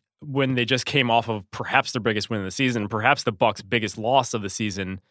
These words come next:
Uh, they sh-, absolutely shellacked them in that game, but there is a pretty big disparity between when they're playing Andre Iguodala more and playing him less. In his first seven games with the Heat following that trade,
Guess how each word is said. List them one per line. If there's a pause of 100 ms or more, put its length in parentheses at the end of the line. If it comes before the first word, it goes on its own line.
(220)
Uh,
they
sh-,
absolutely
shellacked
them (320)
in
that
game,
but
there
is
a
pretty
big
disparity
between
when
they're
playing (120)
Andre
Iguodala (280)
more
and
playing
him
less.
In
his
first
seven
games
with
the
Heat
following
that
trade,